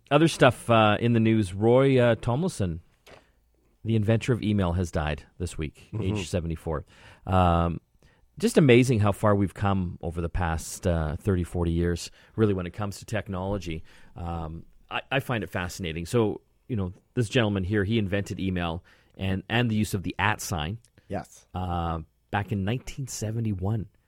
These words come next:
Speaker 1: So he was working, uh, on arpanet, which was the precursor to the internet. And, uh, they wanted to find a way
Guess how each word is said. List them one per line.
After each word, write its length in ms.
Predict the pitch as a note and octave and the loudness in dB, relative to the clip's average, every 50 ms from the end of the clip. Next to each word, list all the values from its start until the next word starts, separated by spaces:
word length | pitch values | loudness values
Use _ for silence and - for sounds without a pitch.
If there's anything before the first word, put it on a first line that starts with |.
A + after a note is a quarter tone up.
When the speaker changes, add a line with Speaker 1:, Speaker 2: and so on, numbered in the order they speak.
| _ _ _ _ _ | _ _ _ _ _
Speaker 1:
So 280 | - - A2 G2+ G2+ | -4 0 2 2 4
he 160 | G2 A#2+ B2+ | 4 4 4
was 120 | A#2+ A2 F#2 | 2 2 2
working, 460 | G#2+ A2 G#2 - A2 G2+ G2+ G2 F#2+ | 2 0 0 0 -2 -2 0 0 2
uh, 340 | F#2 F2+ F2 F2 F2 F2 - - | 2 2 2 0 0 0 -2 -2
on 160 | E2+ F2 - | -4 -4 -2
arpanet, 460 | - A#2 C3+ - - F#2 F2 E2+ - | 2 2 2 4 4 2 2 0 -4
which 180 | - F#2 - - | -4 -8 -8 -8
was 140 | F#2+ E2+ - | -10 -8 -8
the 160 | - F2+ E2 | -6 -8 -6
precursor 520 | - - A#2 G#2 - G2+ F2+ - - F2 D#2+ | -6 -6 -6 -4 -2 -2 -4 -2 -2 -6 -4
to 120 | - F#2+ | -4 -6
the 100 | E2+ E2+ | -6 -6
internet. 540 | - - A2+ G#2+ - F#2+ D#2+ C2 - - - _ _ _ - - _ _ _ | -4 -4 -4 -4 -4 -6 -6 -8 -10 -12 -16 _ _ _ -20 -20 _ _ _
And, 380 | - F#2 F2+ F2+ F2+ F2 F2+ G2 | -8 -4 -4 -2 -4 -4 -2 -2
uh, 200 | F2+ F2 F2+ F2 - | -2 -2 -2 -2 0
they 120 | - A2 | 2 2
wanted 280 | G#2+ A2 A2+ A2 G2+ - | 4 4 4 2 2 0
to 160 | - G#2 F#2 | -2 -4 -4
find 300 | - - G#2+ G2+ G2+ G2 | -2 -2 -2 -2 0 0
a 20 | |
way 400 | F#2 F#2 A2+ G#2+ G2 F#2 F#2+ G2+ | 2 2 4 4 4 2 0 -4